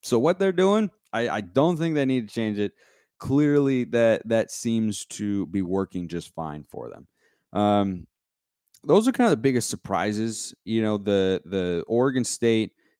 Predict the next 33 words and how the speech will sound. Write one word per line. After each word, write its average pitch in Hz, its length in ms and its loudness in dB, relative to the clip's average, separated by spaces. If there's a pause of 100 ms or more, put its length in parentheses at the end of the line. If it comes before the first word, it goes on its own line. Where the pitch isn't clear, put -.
is, 95 560 0
is 98 160 -4
so 110 240 2
low 98 520 0
that 90 140 -2
Arizona 95 440 -2
State 92 420 -6
is, 85 460 -8
is 85 180 -10
that 85 200 -4
high, 92 280 -2
and 90 180 -4
then 87 200 -6 (560)
just - 200 -12
Arizona 202 400 0
and 220 100 2
Stanford, 175 460 -4
man, 101 260 -2
they're, 180 140 -2
they're 190 140 -6
just, 202 300 -10
they're 147 80 -6
just 170 280 -4
there. 147 380 2 (340)
You 139 80 4
know, 151 120 2
and 160 100 0
I 175 80 0
think 226 200 0
it 104 160 -2
begs 151 300 2
the 123 80 -2
question: 110 640 0